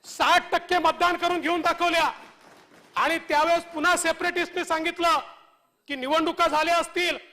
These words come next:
पण सरकार बनू देणार नाही. त्यावेळेस या देशाची ती आवश्यकता होती आणि म्हणून महबूबा मुफ्ती सोबत आम्ही सरकार बनवून सेपरेटिस्ट आणि अध्यक्ष महोदय त्या ठिकाणी आयएसआयला दाखवलं सरकार बनू शकतं,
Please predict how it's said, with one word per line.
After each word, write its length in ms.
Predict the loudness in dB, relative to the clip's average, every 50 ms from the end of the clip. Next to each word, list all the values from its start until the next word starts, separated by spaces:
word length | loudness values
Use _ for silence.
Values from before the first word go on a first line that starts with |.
| _ _
पण 120 | -4 -4 -4
सरकार 460 | -4 -4 -4 -4 0 2 2 4 4
बनू 220 | 2 2 0 0
देणार 300 | 0 0 0 0 0 0
नाही. 320 | 0 0 0 0 0 -2 -4 -8 -12 -20 -20 _ _ _ _ _ _ _ _ _ -8
त्यावेळेस 300 | -6 -4 -4 -4 -4 -6
या 80 | -8
देशाची 540 | -8 -8 -10 -12 -6 -4 -4 -4 -2 -4 -8
ती 120 | -6 -2 0
आवश्यकता 540 | 2 2 2 0 -2 -2 -6 -4 0 2
होती 420 | 4 4 2 2 0 0 2 2 2 0 -2 -8 -18 -20 -20 _ _ -8
आणि 100 | -6 -4
म्हणून 220 | -4 -4 -6 -6
महबूबा 480 | -6 -4 -4 -4 -4 -4 -4 -2 0 0
मुफ्ती 300 | 0 -2 -6 -10 -10 -10
सोबत 300 | -8 -2 0 0 2 2
आम्ही 200 | 2 0 0 -4
सरकार 440 | -6 -6 -6 -4 0 4 4 4 4
बनवून 260 | 2 0 0 -2 -4
सेपरेटिस्ट 720 | -4 -2 -2 -2 0 0 0 0 2 2 2 2 0 -2 -10 -20 -20 _ _ _ _ _ 0
आणि 220 | 2 2 4 4 4
अध्यक्ष 400 | 4 4 2 0 0 0 0 0
महोदय 460 | 2 4 4 6 6 6 6 4 4 0 -4 -10 -20 -20 _ _ _ _ _ _ _ 0
त्या 140 | 2 2 2
ठिकाणी 420 | 2 0 0 0 2 2 2 2 2 0 -2 -6 -12 -20 -20 _ _ _ _ _ _ _ _ _
आयएसआयला 580 | -4 0 0 2 2 0 0 -2 -2 -2 -2 -2
दाखवलं 500 | -2 -4 -6 -4 -2 -2 0 2 2 0
सरकार 420 | 0 -2 -4 -4 -2 -2 -2 0
बनू 240 | -2 -2 -2 -2 -2
शकतं, 420 | -2 -2 -4 -2 0 2 2 2